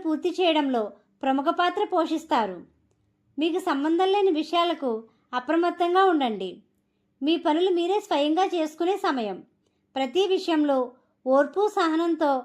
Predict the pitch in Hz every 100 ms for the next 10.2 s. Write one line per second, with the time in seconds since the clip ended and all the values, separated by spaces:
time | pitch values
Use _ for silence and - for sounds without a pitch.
0 | - _ _ 294 311 330 330 381 403 359
1 | 254 202 170 - _ _ _ _ 233 247
2 | 294 - 330 294 254 - _ _ 254 262
3 | 370 349 294 294 349 370 269 - 330 294
4 | 262 240 - _ _ 285 269 277 381 392
5 | 392 370 381 311 269 294 254 220 226 _
6 | _ - 247 269 339 359 349 381 415 349
7 | 254 202 170 - _ _ _ _ _ 240
8 | 277 330 330 415 370 - 302 285 254 247
9 | _ _ _ 277 269 240 349 359 320 302
10 | 254 208